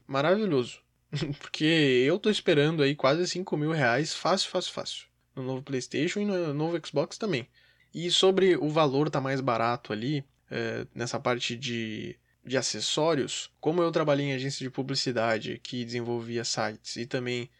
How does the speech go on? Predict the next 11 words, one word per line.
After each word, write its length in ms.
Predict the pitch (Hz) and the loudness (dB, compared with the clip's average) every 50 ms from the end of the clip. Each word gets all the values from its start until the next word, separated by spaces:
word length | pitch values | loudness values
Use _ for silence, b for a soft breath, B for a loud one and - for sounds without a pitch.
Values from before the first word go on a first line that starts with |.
| _ _ | _ _
trabalhei, 840 | - 151 151 156 156 147 135 127 139 147 151 151 131 117 - - - - | 0 2 2 4 4 4 2 4 2 2 2 2 0 -4 -8 -12 -14 -10
é, 180 | 123 123 123 117 | -6 -6 -6 -6
diretamente 720 | 120 123 123 131 127 131 123 123 123 127 123 - - 120 | -4 -4 -4 -4 -4 -4 -6 -4 -4 -4 -4 -4 -6 -8
com 160 | - - 127 | -6 -6 -8
a 60 | 120 | -6
criação 640 | - - 139 135 127 - - - 139 160 180 180 151 | -2 0 2 2 2 0 0 0 2 2 2 2 0
de 200 | 131 123 120 123 | -2 -2 -2 -2
um 120 | 123 123 120 | -2 -4 -4
site 400 | - - 127 123 123 - - - | -2 -2 -2 -2 -2 -4 -6 -8
uma 220 | 120 117 113 113 | -6 -6 -4 -2
época, 580 | 123 147 175 175 _ - 131 - - - 117 | 0 0 0 0 _ -8 -8 -6 -6 -8 -8